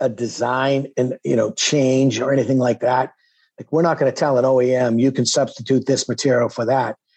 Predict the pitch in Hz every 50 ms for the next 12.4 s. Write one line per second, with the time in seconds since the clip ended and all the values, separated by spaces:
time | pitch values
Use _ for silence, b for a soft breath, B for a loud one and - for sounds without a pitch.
0 | _ _ _ - 143 143 135 - - 170 170 180 175 175 - - - 156 131 147
1 | 156 156 139 131 131 131 135 147 156 147 - - 135 120 85 110 131 120 113 -
2 | - 143 131 110 131 120 - 113 123 143 151 156 147 135 139 139 127 107 - 131
3 | 127 113 113 147 156 156 156 131 113 - - 135 120 113 107 - b b b b
4 | _ - 151 190 185 185 151 - - 147 131 110 135 139 151 151 - - 139 127
5 | 127 120 120 113 110 - - - 95 - - 147 143 - - - 120 110 - 117
6 | 117 113 107 110 127 135 131 - 127 127 117 117 113 127 127 117 113 123 117 107
7 | 101 107 98 92 - - - - - - _ _ _ _ _ _ _ _ - 147
8 | 131 - - 175 185 196 185 165 151 - - 170 156 151 143 135 123 - - 170
9 | 190 185 - 147 147 147 151 - 151 147 143 139 131 - - 147 135 131 131 127
10 | 120 - 135 123 120 123 - - 120 113 107 107 107 131 151 165 170 160 156 143
11 | 123 139 160 151 - 151 143 - - - 147 143 143 131 - - 147 139 143 135
12 | 135 127 120 107 101 98 95 95